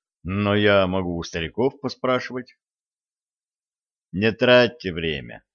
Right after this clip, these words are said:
Это где-то году в восемнадцатом-двадцатом случилось. Вряд ли сейчас остался хоть кто-то, кто помнит,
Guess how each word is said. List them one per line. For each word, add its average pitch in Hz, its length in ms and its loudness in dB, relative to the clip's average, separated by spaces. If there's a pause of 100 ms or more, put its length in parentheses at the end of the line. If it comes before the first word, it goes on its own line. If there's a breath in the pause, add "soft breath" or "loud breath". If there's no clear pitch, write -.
(580)
Это 147 320 4
где-то 143 420 2
году 131 440 0
в 117 60 -2
восемнадцатом-двадцатом 117 1700 -2
случилось. 80 680 -14 (840)
Вряд 190 320 6
ли 151 260 0
сейчас 131 480 0
остался 127 520 0
хоть 107 200 -4
кто-то, - 440 -2
кто - 180 -8
помнит, 143 580 -2